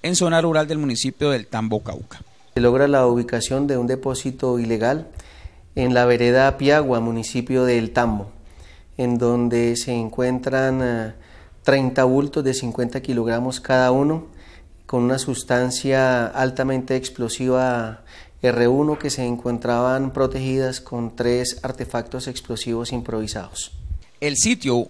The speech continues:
Speaker 1: fue ubicado gracias a información de inteligencia por parte de las unidades de la Fuerza Aérea y de Policía Nacional, así como también de la comunidad, quienes dieron cuenta de movimientos sospechosos sobre la zona. De inmediato se organizó un completo dispositivo de seguridad con el cual se logró el hallazgo.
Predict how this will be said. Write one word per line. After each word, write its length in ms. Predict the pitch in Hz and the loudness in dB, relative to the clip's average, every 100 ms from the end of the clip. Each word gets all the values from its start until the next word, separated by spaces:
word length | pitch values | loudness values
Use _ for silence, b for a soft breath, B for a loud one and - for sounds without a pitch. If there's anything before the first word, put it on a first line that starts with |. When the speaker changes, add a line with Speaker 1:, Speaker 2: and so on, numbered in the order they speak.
| - | -6
Speaker 1:
fue 120 | 139 | 0
ubicado 380 | 147 165 170 165 | 0 4 6 6
gracias 340 | 160 165 175 170 | 6 2 2 0
a 60 | |
información 500 | 147 127 117 107 123 | 0 0 0 -4 -4
de 80 | 156 | -4
inteligencia 640 | 165 151 123 113 120 165 | -4 -4 -4 -4 -4 -4
por 140 | 160 135 | -4 -2
parte 260 | 117 117 | -2 -2
de 40 | 156 | -4
las 120 | 151 | 0
unidades 320 | 139 113 120 | 0 0 -2
de 80 | 147 | -2
la 80 | 123 | -2
Fuerza 320 | 120 113 143 | -2 -4 0
Aérea 320 | 143 143 156 | 0 0 -2
y 20 | |
de 80 | 143 | -2
Policía 400 | - 113 98 135 | -4 -8 -6 -2
Nacional, 480 | 147 139 113 135 110 B B B B | -2 -2 0 0 0 B B B B
así 180 | 131 | -6
como 240 | 135 160 165 | -2 0 2
también 320 | 135 117 131 | 0 0 0
de 80 | 156 | 0
la 100 | 156 | 0
comunidad, 520 | 151 127 113 117 160 | 0 -2 0 -2 -2
quienes 240 | 175 131 | -2 -2
dieron 180 | 120 143 | -2 -2
cuenta 460 | 143 160 160 180 165 | 0 0 0 0 0
de 80 | 151 | 2
movimientos 480 | 123 113 117 160 | 0 0 -2 0
sospechosos 640 | 160 147 110 - 147 175 170 | -2 -2 -6 -2 0 2 0
sobre 160 | 147 | 0
la 160 | 113 98 | 0 0
zona. 320 | 147 127 - B B B B | 2 0 -2 B B B B
De 80 | 120 | -6
inmediato 480 | 117 110 113 113 160 | -4 0 -2 0 0
se 80 | 160 | 0
organizó 400 | 131 113 104 127 | 0 -4 -2 -4
un 80 | |
completo 420 | 139 151 160 160 165 | -2 -6 -4 -2 -2
dispositivo 600 | - 156 123 - 147 156 | -2 -4 -6 -2 0 0
de 80 | |
seguridad 520 | 151 127 117 110 131 160 | 0 -2 -2 0 0 0
con 160 | 160 | -2
el 160 | 120 104 | -2 -4
cual 300 | - 143 170 | 0 0 0
se 160 | 170 | -2
logró 240 | 127 107 107 | 0 0 0
el 80 | 107 | 0
hallazgo. 420 | 104 95 - | -2 -4 -6